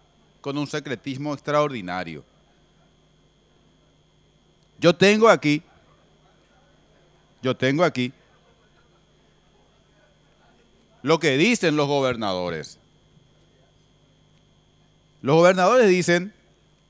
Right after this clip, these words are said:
que haciendo un histórico de las recaudaciones del iva desde el año dos mil hasta el presente ejercicio fiscal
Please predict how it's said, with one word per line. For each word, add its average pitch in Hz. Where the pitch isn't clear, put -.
que 151
haciendo 190
un 202
histórico 190
de 143
las 139
recaudaciones 147
del 151
iva 151
desde 113
el 110
año 160
dos 127
mil 151
hasta 110
el 110
presente 156
ejercicio 135
fiscal 101